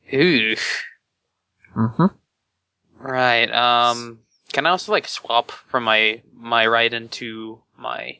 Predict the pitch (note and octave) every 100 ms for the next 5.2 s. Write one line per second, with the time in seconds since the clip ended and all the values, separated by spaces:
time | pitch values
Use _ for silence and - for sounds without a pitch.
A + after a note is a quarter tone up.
0 | _ - A2+ A2+ A2+ - B2+ B2 C3 C#3
1 | - - _ _ - B2+ - - - -
2 | _ _ _ _ _ _ _ _ _ A#2
3 | G#2+ C3+ - F#2+ F#2 - G2 G#2 F#2 F#2+
4 | F#2+ F2+ G2+ F#2+ F#2+ F#2 - - - G2+
5 | G2+